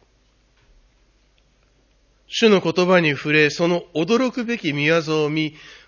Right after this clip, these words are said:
心に感ずるものがあって、皆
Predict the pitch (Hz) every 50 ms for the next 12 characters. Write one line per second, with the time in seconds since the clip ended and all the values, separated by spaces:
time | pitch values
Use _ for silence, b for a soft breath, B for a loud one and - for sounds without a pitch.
0 | B _ - 190 175 - 254 269 262 247 214 190 165 - - 180 196 226 226 208
1 | 247 254 247 220 196 180 160 147 139 135 139 151 160 180 175 - - _ - 147
2 | 143 135 123 - b b b b b b b b b 143 160 185 208 233 240 240
3 | -